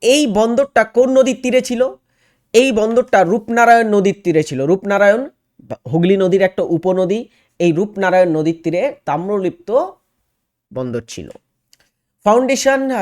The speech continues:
ছাড়া আমাদের বর্তমানে আর কি কি ব্যাচ চলছে টি ডব্লিউ এস একাডেমিতে একটু চেক আউট করে নাও। কম্বাইন্ড ফাউন্ডেশন সিক্স পয়েন্ট জিরো এখনো ক্লাস শুরু হয়নি, তবে খুবই শীঘ্রই ক্লাস শুরু হবে।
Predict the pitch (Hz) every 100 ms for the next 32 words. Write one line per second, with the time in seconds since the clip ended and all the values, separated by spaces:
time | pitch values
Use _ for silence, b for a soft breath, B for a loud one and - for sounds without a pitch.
0 | 185 - 202 220 196 196 214 180 170 208
1 | 208 202 180 202 196 170 165 185 226 208
2 | 214 190 180 175 190 - 156 170 175 180
3 | 185 175 170 165 180 190 - 185 185 190
4 | 196 160 185 190 196 170 180 175 180 175
5 | 156 - 180 180 156 165 170 160 - 147
6 | 147 151 165 - 175 170 170 180 - 143
7 | 135 - 208 240 240 - - 156 165 180
8 | 160 160 170 170 165 160 165